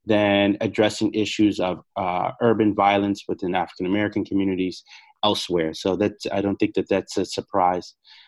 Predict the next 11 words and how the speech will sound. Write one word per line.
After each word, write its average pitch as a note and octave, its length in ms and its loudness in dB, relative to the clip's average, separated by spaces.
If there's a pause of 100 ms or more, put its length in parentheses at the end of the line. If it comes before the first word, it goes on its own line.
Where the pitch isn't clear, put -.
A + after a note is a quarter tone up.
(160)
What A2 120 4
I A2+ 60 6
would A2 140 6 (100)
lastly B2 360 4 (120)
just G2 140 -2 (120)
say G2 120 4 (260)
is F2+ 80 -4 (180)
that, F#2 160 0 (520)
um, E2+ 360 -2 (240)
we G#2+ 180 6
have A2 400 2